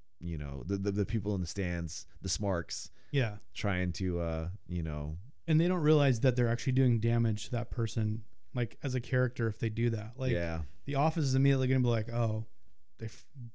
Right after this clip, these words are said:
Speaker 2: they know who this guy is. We can't do this."
Speaker 1: Yeah.
Speaker 2: But sometimes
Speaker 1: Yeah.
Speaker 2: they,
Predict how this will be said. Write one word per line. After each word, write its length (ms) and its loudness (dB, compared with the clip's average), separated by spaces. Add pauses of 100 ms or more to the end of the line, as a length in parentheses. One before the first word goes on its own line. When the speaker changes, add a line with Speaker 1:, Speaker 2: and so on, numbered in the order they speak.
(140)
Speaker 2:
they 100 2
know 100 6
who 80 6
this 140 0
guy 160 -2
is. 260 0
We 80 -6
can't 260 -6
do 160 -4
this." 420 -10
Speaker 1:
Yeah. 360 -2 (140)
Speaker 2:
But 100 -2
sometimes 380 2
Speaker 1:
Yeah. 60 4
Speaker 2:
they, 60 -4